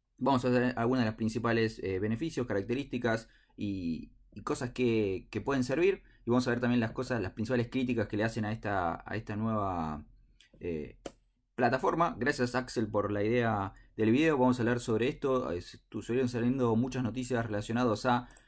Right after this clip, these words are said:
este, este lanzamiento de la semana pasada, eh, porque se mete a competir fuerte con Mercado Libre. Naranja es un peso pesado.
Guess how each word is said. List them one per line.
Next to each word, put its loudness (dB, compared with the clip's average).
este, 0
este -4
lanzamiento 0
de 4
la 2
semana 0
pasada, 0
eh, 0
porque -4
se -2
mete 2
a -4
competir 0
fuerte 0
con 2
Mercado 0
Libre. 4
Naranja -2
es -6
un 0
peso -2
pesado. 2